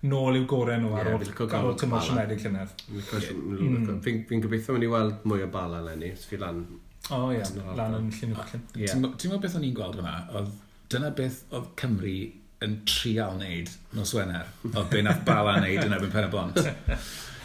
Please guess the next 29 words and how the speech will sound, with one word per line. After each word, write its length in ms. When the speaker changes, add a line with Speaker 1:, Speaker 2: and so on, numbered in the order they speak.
Speaker 3:
A 100
chwa-, 240
Speaker 2:
Co-, 140
Speaker 3:
oedd, 180
oedd, 160
Speaker 2:
Colin 320
Speaker 3:
oedd 60
Speaker 2:
Caton 360
for 380
Wales, 320
ie. 800
Speaker 3:
<laughs> 180
O, 540
o'n, 200
o'n 160
nhw 80
mewn 240
tu 120
ôl 120
y 20
fullbacks 440
bob, 180
Speaker 1:
Ie. 300
Speaker 3:
bob 260
dwy 180
funud, 380
a 220
oedd, 260
oedd 260